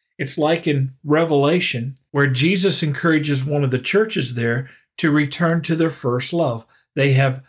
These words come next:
left their first love. They had drifted away from their first love. In verse two, we're told,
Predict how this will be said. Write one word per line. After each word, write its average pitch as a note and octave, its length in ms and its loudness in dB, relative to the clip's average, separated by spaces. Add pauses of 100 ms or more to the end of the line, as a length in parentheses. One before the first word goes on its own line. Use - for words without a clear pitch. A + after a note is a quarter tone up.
(120)
left D#3 460 0
their C#3+ 140 2
first C3+ 340 -4
love. C#3 240 0
They D3+ 160 0
had C#3 240 -2
drifted E3+ 420 -2
away C3+ 400 0
from C3+ 220 -6
their C3+ 140 0
first B2 360 -10
love. F3+ 320 -8 (640)
In E3 140 -4
verse G#3 300 0
two, B3 180 2
we're E3+ 180 2
told, D#3 400 2